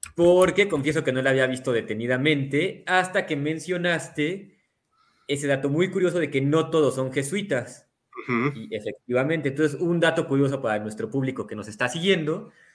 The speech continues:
Speaker 1: es que podemos identificarlos fácilmente por la cantidad de nudos que llevan en su cordón. Recordemos que para las órdenes mendicantes, cada nudo representa un voto.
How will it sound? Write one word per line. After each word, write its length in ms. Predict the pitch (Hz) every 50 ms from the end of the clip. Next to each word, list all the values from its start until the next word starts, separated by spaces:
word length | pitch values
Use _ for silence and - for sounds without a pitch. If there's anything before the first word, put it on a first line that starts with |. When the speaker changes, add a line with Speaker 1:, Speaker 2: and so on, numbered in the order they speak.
| _ _ _
Speaker 1:
es 140 | - 160 -
que 100 | - 135
podemos 380 | - 156 151 156 170 156 -
identificarlos 720 | 143 127 123 131 127 - 123 - 151 147 151 156 139 143 -
fácilmente 720 | 156 151 151 160 170 170 170 175 175 165 147 139 143 175 175 175 - _ _
por 460 | - 185 170 165 180 208 - - - _ _ _ _ _ _
la 160 | - 135 131
cantidad 380 | 135 135 131 131 135 147 151 151
de 80 | 151 147
nudos 380 | 147 151 151 147 147 143 143
que 100 | - 127
llevan 320 | 120 127 127 127 127 123 117
en 140 | 110 107
su 400 | 110 - - 110 107 107 107 104 -
cordón. 440 | - 110 110 113 123 120 110 104 - - _ _ _ _ _ _ _ _ _ - - - _ _ _ - -
Recordemos 580 | - 120 - 139 135 135 156 151 160 160 -
que 160 | - - 165 160
para 180 | 156 135 123
las 180 | 117 120 117 -
órdenes 360 | 139 143 143 147 139 120 -
mendicantes, 880 | 127 120 123 127 135 139 - 165 160 147 135 143 147 175 214 214 - - _ _ _ _ _ _ _
cada 260 | - 170 160 156 156
nudo 200 | 151 151 156 156
representa 460 | 143 - - 113 110 135 131 127 135
un 120 | 135 139 143
voto. 540 | 156 160 156 - 123 107 - - - _